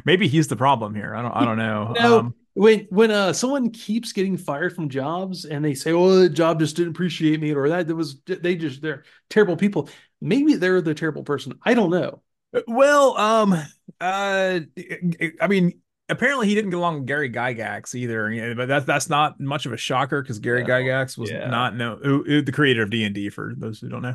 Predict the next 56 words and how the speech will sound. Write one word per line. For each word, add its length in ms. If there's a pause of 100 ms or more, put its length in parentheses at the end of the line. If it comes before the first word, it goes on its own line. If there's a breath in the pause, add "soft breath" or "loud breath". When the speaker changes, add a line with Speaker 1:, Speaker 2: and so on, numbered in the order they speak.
Speaker 2:
Um, 240
Speaker 1:
Uh, 180
Speaker 2:
the, 40
Speaker 1:
not 220
the 60
Speaker 2:
the 40
Speaker 1:
most, 300
or 120
Speaker 2:
original 140
neckbeard, 400
everyone, 380
if 120
you, 220
uh, 100
need 180
to 40
know. 180
Speaker 1:
Yeah, 160
he 160
was 100
a 60
total 300
neckbeard. 600
Um, 220
well, 160
the, 180 (200)
the, 240
one 180
of 40
the 80
co-creators 580
of 80
D 140
and 80
D, 160
'cause 160
I, 100
Speaker 2:
Uh-huh, 200
Speaker 1:
I, 40
I 40
Speaker 2:
yeah. 60
Speaker 1:
will 100
give 280
Dave 180
Arneson 460
every 240
bit 160
of 80
credit 280
he 120
deserves. 400 (300 loud breath)
Speaker 2:
Okay, 160
yeah. 60
Speaker 1:
Um, 500 (260)
but, 420 (840)
uh, 40